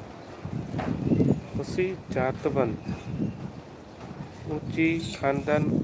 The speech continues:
ઓલાદનું, એને શું કહેવાય? જાતવંત કહેવામાં આવે છે. પછી આગળ જોઈએ, વેગળું તો જુદું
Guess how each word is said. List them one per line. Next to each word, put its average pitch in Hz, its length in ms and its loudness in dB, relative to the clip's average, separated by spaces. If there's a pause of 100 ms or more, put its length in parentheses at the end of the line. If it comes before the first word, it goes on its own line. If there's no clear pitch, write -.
ઓલાદનું, 131 520 4
એને 131 140 4
શું 147 180 -4
કહેવાય? 139 240 -2 (160)
જાતવંત 123 600 -2
કહેવામાં 117 680 -2
આવે 123 240 -2 (720)
છે. - 320 -4 (1300)
પછી - 300 -4
આગળ 160 220 4
જોઈએ, 120 260 0 (220)
વેગળું 147 440 4 (600)
તો 135 140 -6
જુદું 151 480 -2